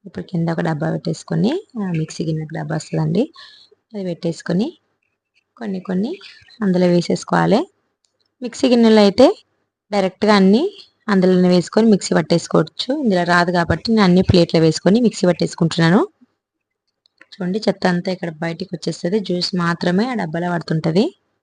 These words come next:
మిగతా ప్లేట్లో ఉన్నది ఇట్లా రసం గిట్టంగా అందులో పోసేసుకోవాలి. చూడండి, జ్యూస్ అయితే రెడీ అయిపోయింది.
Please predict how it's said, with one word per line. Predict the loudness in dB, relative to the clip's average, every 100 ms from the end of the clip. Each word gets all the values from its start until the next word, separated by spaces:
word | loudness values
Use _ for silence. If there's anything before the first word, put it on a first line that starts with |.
| _ _ _ _ _ _ _ _ _ _ _ _ -20 _ _ _ _ _ _ _ _ _ _ _ _ _ _ _ -6
మిగతా | -4 -2 0 0
ప్లేట్లో | 2 2 4 4
ఉన్నది | 4 4
ఇట్లా | 2 0
రసం | 0 0 -2
గిట్టంగా | 0 2 4
అందులో | 4 2
పోసేసుకోవాలి. | -2 -4 -2 -4 -4 -4 -2 -4 -6 _ _ _ _ _ _ _ _ _ _ _ _ _ _ _ _ _ _ _ _ _ _ _ _ _
చూడండి, | -10 -8 -6 -8 -8 -12 _ _ _ _ _ _ _ _ _ _ _ _ _ _ _ _ _ _ _ _ _ _ _ _ _ _ _ _ _ _ _ _ _
జ్యూస్ | -6 -2 0 0
అయితే | 0 0
రెడీ | 0 0
అయిపోయింది. | -2 -2 0 0